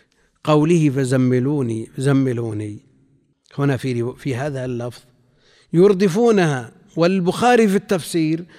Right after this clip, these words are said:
الأصل أن تفسر هذه الرواية برواية جاءت من نف-، في نفس الحديث، لا في حديث آخر. لماذا الآن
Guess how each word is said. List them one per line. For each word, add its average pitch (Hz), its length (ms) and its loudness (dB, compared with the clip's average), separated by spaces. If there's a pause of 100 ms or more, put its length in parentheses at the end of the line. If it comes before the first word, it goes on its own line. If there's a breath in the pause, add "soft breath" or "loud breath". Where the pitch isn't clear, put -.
(200 loud breath)
الأصل 190 460 0
أن 160 120 2
تفسر 151 440 0
هذه 160 380 -2
الرواية 139 640 -4 (880)
برواية 156 680 0
جاءت 160 520 0
من 160 200 4
نف-، 185 260 0
في 160 220 0
نفس 220 240 0
الحديث، 156 500 -4 (440 soft breath)
لا 233 160 0
في 240 120 0
حديث 185 320 0 (100)
آخر. 147 440 -8 (600)
لماذا 156 420 2
الآن 170 480 -2